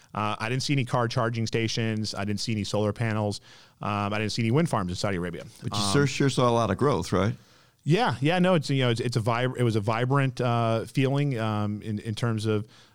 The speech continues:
Speaker 1: uh, the economy there. And, uh, Dhahran is, you know, the fourth biggest city in Saudi Arabia, um, and not necessarily a tourist place. It's kinda like, like, like, like Houston, you know, where we, I feel like, I felt like a sister city, uh, when, when I went there.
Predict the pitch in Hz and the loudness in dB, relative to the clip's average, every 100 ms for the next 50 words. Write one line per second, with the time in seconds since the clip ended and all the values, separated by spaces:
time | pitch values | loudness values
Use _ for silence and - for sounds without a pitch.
0 | - 110 104 107 95 - 120 120 123 120 | -6 -2 0 0 -2 0 0 2 2 2
1 | 120 120 120 123 - 104 98 98 98 98 | 2 4 2 2 0 -4 -2 -2 -2 -2
2 | 92 110 120 123 123 123 113 98 - 117 | 0 0 2 2 2 2 2 0 -4 -4
3 | 107 104 95 - 127 113 117 113 110 117 | -2 -2 -2 0 0 2 0 -2 0 0
4 | 113 107 123 113 110 110 107 110 110 110 | 0 0 0 0 0 0 0 0 0 0
5 | 117 - - _ 107 104 101 101 107 117 | -4 -18 -20 _ -4 -2 -2 -4 -4 -4
6 | 117 110 - 120 104 95 131 127 110 - | -2 -4 0 2 2 2 2 2 0 -4
7 | 107 87 90 - - 160 143 110 117 113 | -4 -4 -6 -10 -6 -2 -2 -2 -4 -4
8 | 107 123 139 139 120 123 - 151 - 85 | -4 -2 0 2 2 0 2 0 0 -4
9 | 85 92 90 98 98 92 104 98 110 147 | -4 -2 -2 0 -2 0 -4 -4 0 0
10 | 120 117 120 170 143 117 104 - 101 - | 0 -2 0 2 2 0 -2 -2 -4 -2
11 | 107 71 - 101 98 92 92 104 90 107 | -4 -6 -6 -4 -2 -2 -4 -8 -6 -4
12 | 98 101 104 90 | -2 -2 -2 -2